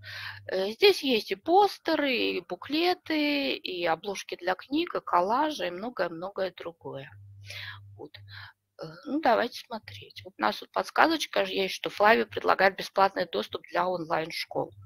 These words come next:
Вот. Но не все, к сожалению, в них работают. Почему-то библиотекари всё время обходят стороной, и хотя библиотекари очень интенсивно работают именно с графикой, вот, и, к сожалению, ни один сервис для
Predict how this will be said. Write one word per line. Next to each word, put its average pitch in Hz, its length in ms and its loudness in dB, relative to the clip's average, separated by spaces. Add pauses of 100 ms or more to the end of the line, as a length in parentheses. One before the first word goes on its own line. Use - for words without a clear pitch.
(600)
Вот. - 160 -8
Но 233 100 2
не 294 140 6
все, - 160 -2
к - 60 -8
сожалению, 214 460 -6
в 180 60 -14
них 196 200 -8
работают. 175 640 -2
Почему-то 220 420 -6
библиотекари 196 840 6
всё - 180 2
время 214 280 6
обходят - 640 6 (340)
стороной, 233 800 4 (440)
и 175 140 -6
хотя 208 500 2
библиотекари 196 680 0
очень 175 320 -4
интенсивно 180 560 -6
работают - 520 -6 (160)
именно 160 200 -6
с 165 80 -12
графикой, 233 640 2 (640)
вот, - 260 -8
и, - 40 -20
к - 60 -12
сожалению, 247 440 -2
ни 190 60 2
один 208 260 0
сервис 277 400 0 (500)
для 185 300 0